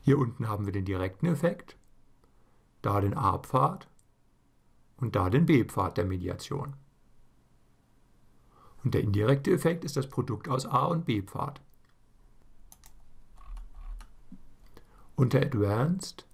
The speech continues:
kann man verschiedene Möglichkeiten einstellen zur Schätzung und für die Art der fehlenden Werte. Da würde ich im Normalfall nichts verändern. Die Voreinstellung hier ist für die fehlenden Werte die sogenannte Full Information Maximum Likelihood Methode.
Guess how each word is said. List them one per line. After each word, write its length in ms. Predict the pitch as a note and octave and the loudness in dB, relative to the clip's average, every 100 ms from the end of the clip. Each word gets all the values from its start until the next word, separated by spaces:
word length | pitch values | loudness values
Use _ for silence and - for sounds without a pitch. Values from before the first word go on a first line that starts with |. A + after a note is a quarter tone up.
| - - _ - - | -20 -20 _ -20 -14
kann 160 | - C3+ | 0 2
man 120 | - | 4
verschiedene 420 | - - C3+ B2+ | 2 0 2 4
Möglichkeiten 680 | A2+ A#2 C3 C#3 - A2+ A#2 | 4 2 2 0 2 0 0
einstellen 840 | C#3 B2+ A#2 A#2 - A#2 A2+ A2+ G#2+ - _ _ - | -2 -2 -4 -8 -2 0 0 -4 -8 -12 _ _ -12
zur 180 | - | -6
Schätzung 680 | A2 - C3+ - D3+ D3 D3 | -6 -2 -4 0 2 4 2
und 560 | C3+ - B2 A#2 A2+ - - - - | -2 -2 0 0 -4 -14 -20 -20 -6
für 160 | - | 0
die 160 | A#2 - | 2 2
Art 480 | C#3 A2 A2+ - - - | 4 2 2 -2 -10 -2
der 100 | G#2+ | -2
fehlenden 500 | - A2+ G#2+ G2+ F#2+ | 0 0 0 -2 2
Werte. 540 | G2 G#2 A#2+ E3+ A3 - - - - - - - - - | 4 4 2 -2 -2 -12 -20 -20 -20 -20 -20 -20 -20 -4
Da 140 | A2+ G#2+ | 0 0
würde 140 | G#2 | 0
ich 60 | - | 0
im 80 | |
Normalfall 520 | G#2+ G2+ F#2+ G#2+ - G2 | 2 4 4 4 4 2
nichts 280 | A#2 - | 0 -2
verändern. 640 | - D#3+ E3 D#3+ D#3+ E3+ F3+ - - - - - - - - - - - - - - - - - | 0 2 2 0 0 -2 -6 -16 -20 -20 -20 -20 -20 -20 -20 -20 -20 -20 -20 -20 -20 -20 -8 -4
Die 100 | G#2+ | 0
Voreinstellung 680 | C#3+ E3+ E3+ - C#3 C#3 | 2 2 0 0 2 4
hier 200 | C#3 C3+ | 2 -4
ist 140 | C#3 - | -6 -6
für 100 | A2+ | -8
die 80 | |
fehlenden 520 | G#2+ - A2+ A2+ G#2+ G2+ | -6 -2 -2 -2 0 2
Werte 320 | G2+ C3+ C3 | 2 2 -2
die 100 | A2+ | -2
sogenannte 460 | G#2+ A2 G#2+ G#2 | -2 -2 -2 -4
Full 260 | - - C#3 | 0 2 2
Information 680 | C#3+ A#2 G#2+ G#2 A2 - G#2 | 2 -2 -2 -2 -2 -2 -4
Maximum 440 | G#2 - G#2+ G2 | -4 -4 -2 2
Likelihood 520 | G2 C#3 - G#2+ G2+ | 2 2 0 -2 -4
Methode. 540 | F#2+ - - G#2+ F3+ | -6 -4 -4 -2 -4